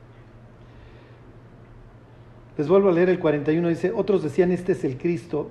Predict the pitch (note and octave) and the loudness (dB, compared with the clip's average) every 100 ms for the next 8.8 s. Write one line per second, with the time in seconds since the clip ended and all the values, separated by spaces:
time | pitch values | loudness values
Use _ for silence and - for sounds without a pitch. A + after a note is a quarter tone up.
0 | - - D#3+ F3 F3+ F3 C#3+ C3 D#3+ E3 | -8 -2 2 2 0 -4 -4 -2 0 0
1 | D#3+ D#3+ G3+ G3 - D#3+ E3+ F#3+ F#3+ - | -2 -2 -2 -2 -2 -2 0 -2 -4 -8
2 | - - - - D#3 C#3+ C#3+ C3 C#3+ C3 | -20 -20 -20 -4 0 0 -2 -4 -6 -2
3 | F3+ F3+ - - - C#3+ F3 F#3 F#3 D#3+ | -2 -4 -16 -12 -6 0 2 2 -2 -2
4 | D#3+ E3 E3 D3 B2+ D#3+ D3+ D3 D#3+ E3 | -2 0 -2 -6 -6 -4 -2 -2 -2 -2
5 | D#3+ D#3 C#3+ - C3 C3+ B2 C#3 B2+ - | -4 -6 -10 -10 -4 -4 -4 -6 -6 -2
6 | D3 - B2 - - - - - - - | -4 -4 -10 -12 -20 -20 -20 -20 -20 -20
7 | - - - G3+ A3+ A#3 G3+ G3+ G3+ - | -20 -20 -8 -6 -4 0 -2 0 -4 0
8 | F3+ D3 C#3 C3+ C3 B2+ B2+ | 0 2 2 2 2 0 -2